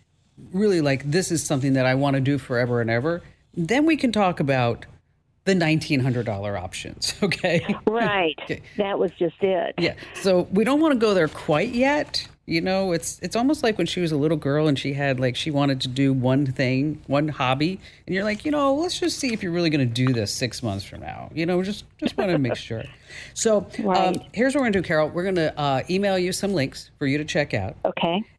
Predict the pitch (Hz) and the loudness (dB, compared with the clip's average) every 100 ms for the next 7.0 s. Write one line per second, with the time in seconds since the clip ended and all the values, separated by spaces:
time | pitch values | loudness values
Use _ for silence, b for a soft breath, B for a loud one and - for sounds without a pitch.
0 | _ - 196 202 196 - 233 262 370 403 | _ -2 2 2 0 -4 -4 -2 0 2
1 | 392 359 262 185 - 123 120 127 147 156 | 2 2 2 0 -2 -2 0 -2 -2 -6
2 | - 113 117 - 131 - 190 160 220 427 | -8 -6 -6 -6 -6 -4 -6 -2 0 2
3 | 311 - - 262 302 339 339 294 156 185 | 0 -2 -4 -2 0 2 2 -2 0 0
4 | 196 208 170 160 160 175 147 131 156 - | 2 2 2 0 -2 -2 -2 0 -2 -4
5 | - 117 120 139 - 165 262 339 311 247 | -6 -4 -2 -2 -2 -4 0 2 2 2
6 | 175 185 190 143 151 - - 190 196 | 0 2 2 2 0 -2 -4 -2 -2